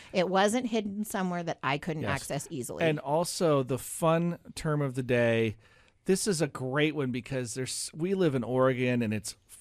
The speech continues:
Speaker 2: fantastic for this. This is a chance to get some decent camp gear, right?
Speaker 1: Yes.
Speaker 2: It turns out
Speaker 1: Camping
Speaker 2: having,
Speaker 1: stove.
Speaker 2: uh, a camp stove goes a long way in conditions like this,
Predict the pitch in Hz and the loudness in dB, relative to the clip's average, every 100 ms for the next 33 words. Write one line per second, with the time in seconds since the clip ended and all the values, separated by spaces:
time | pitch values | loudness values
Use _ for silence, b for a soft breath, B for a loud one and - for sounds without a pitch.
0 | 120 110 - 139 135 139 143 - 131 123 | -6 -6 -6 0 0 0 -4 -6 -2 0
1 | 120 - B B B - 165 - 190 208 | -2 -4 B B B -4 -4 -2 -4 -4
2 | - 143 131 127 - 120 117 117 - 131 | -2 0 0 -2 -8 -2 0 0 -2 -6
3 | 117 104 - 123 - - 113 92 - 85 | -4 -4 -2 -4 -6 -6 -4 -2 -4 -6
4 | 80 67 - _ _ 101 120 131 165 170 | -8 -10 -16 _ _ -2 0 -2 -4 -2
5 | 226 214 175 190 226 175 147 151 165 131 | 0 2 4 4 4 4 6 6 4 0
6 | 135 143 151 151 170 165 156 156 131 123 | 2 4 4 4 0 -2 -2 -2 2 2
7 | 113 110 117 - 160 185 - 196 180 190 | 0 -4 -8 0 2 2 0 4 6 6
8 | 160 139 123 107 98 104 143 160 160 147 | 2 0 0 0 -2 2 4 4 4 4
9 | 143 127 117 120 98 - 107 104 95 95 | 4 4 0 -2 -2 -4 -6 -4 -6 -6
10 | 95 | -6